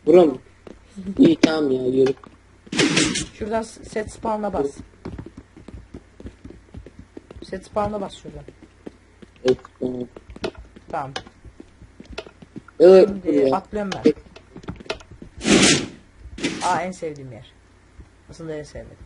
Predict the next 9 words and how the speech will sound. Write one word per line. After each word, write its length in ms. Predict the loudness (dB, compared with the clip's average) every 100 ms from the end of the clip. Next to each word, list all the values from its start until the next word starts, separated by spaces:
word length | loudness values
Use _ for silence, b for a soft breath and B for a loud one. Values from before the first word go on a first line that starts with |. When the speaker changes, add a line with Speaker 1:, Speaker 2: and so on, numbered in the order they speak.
| -20
Speaker 2:
yer. 840 | -20 -20 _ _ _ _ _ -2
Oha! 380 | 6 8 8 4 _ _ -20 -20 _ _
Aa, 140 | 4 6
ölmedim 460 | 6 2 -2 -2
la. 220 | 0 -2 -4 _ _ -4 -4 _ 4
Speaker 1:
Lag 260 | 6 8 8
var, 160 | 6
lag 360 | 8 8 8 10
yapıyorum 400 | 8 8 4 2